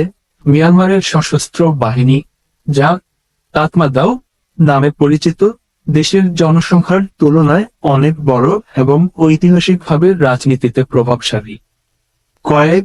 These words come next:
দশক ধরে মিয়ানমারের সেনাবাহিনী কেবল বহিঃশত্রুর বিরুদ্ধে নয়, বরং দেশের ভেতরে নিয়ন্ত্রণ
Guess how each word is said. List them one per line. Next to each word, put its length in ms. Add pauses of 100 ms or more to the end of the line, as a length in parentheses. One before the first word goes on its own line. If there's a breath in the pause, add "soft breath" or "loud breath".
(100)
দশক 400
ধরে 320
মিয়ানমারের 640
সেনাবাহিনী 760
কেবল 460
বহিঃশত্রুর 720
বিরুদ্ধে 500
নয়, 280 (460)
বরং 380
দেশের 380
ভেতরে 480
নিয়ন্ত্রণ 560